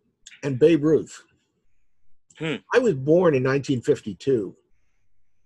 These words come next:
Speaker 1: and I'm a historical guy like you are. And as I got older, I realized, geez, I was born four years after Babe Ruth died, only four years.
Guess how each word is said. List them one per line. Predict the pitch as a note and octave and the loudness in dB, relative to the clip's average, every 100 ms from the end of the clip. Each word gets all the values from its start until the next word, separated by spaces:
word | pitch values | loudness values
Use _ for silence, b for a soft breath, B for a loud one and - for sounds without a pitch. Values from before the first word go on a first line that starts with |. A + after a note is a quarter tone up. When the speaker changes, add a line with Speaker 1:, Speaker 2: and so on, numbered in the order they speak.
| _ - | _ -4
Speaker 1:
and | B2+ A#2+ A#2+ B2 | -2 -2 -4 -4
I'm | C#3+ G3+ - | -4 -4 -4
a | C#3+ | -6
historical | C#3+ - D#3+ D3+ B2+ A2+ | -6 0 2 2 0 -4
guy | A2+ G#2+ | -2 -2
like | G#2+ G#2+ D#3 | -4 -6 -6
you | C#3 - | -6 -6
are. | - - _ _ _ _ - _ _ _ _ _ | -8 -18 _ _ _ _ -20 _ _ _ _ _
And | D3+ C#3+ D3+ - _ - | -4 -2 -4 -6 _ -4
as | C#3 | -2
I | C#3+ | 0
got | C#3 G3+ | 0 0
older, | F#3+ G3+ G3+ D3 A#2+ A2+ - | 4 4 4 4 2 0 -2
I | |
realized, | C3 C#3+ F#3 E3+ B2+ A#2+ A2+ G#2+ - - _ _ _ | 0 2 2 2 0 0 0 -2 -12 -20 _ _ _
geez, | D3 E3 A#2 D2+ - - _ | -6 -4 -4 -8 -16 -20 _
I | C#3 | -8
was | F3 | -6
born | C#3+ D#3 C3+ | -4 -2 -2
four | - - E3+ D#3+ | -4 -4 -2 0
years | D3 C#3+ B2 | 0 0 0
after | C3 A2+ C3 | 0 -2 -4
Babe | A2+ A2+ A2 | -2 -2 -2
Ruth | G#2+ - | -8 -8
died, | A#2+ G#2+ G2 E2+ D#2 | -10 -8 -10 -12 -8
only | E3 A#3+ F#3 | -6 -6 -8
four | - E3 D#3 | -6 -4 -4
years. | - - - - - - | -8 -10 -12 -16 -20 -20